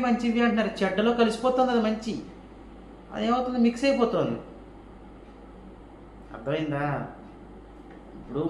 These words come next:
మురికి వాటర్ ఉందండి, మంచి వాటర్ పోసేస్తున్నాం, ఏమవుతుంది? మంచి వాటర్ కూడా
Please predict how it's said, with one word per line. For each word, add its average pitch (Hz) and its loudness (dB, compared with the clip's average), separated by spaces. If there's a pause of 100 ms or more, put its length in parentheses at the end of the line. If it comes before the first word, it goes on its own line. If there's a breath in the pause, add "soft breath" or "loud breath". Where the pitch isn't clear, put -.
(400)
మురికి 147 -2
వాటర్ 185 2
ఉందండి, 151 0 (160)
మంచి 139 -2
వాటర్ 180 2
పోసేస్తున్నాం, 151 0
ఏమవుతుంది? 185 0
మంచి 156 0
వాటర్ 175 2
కూడా 202 2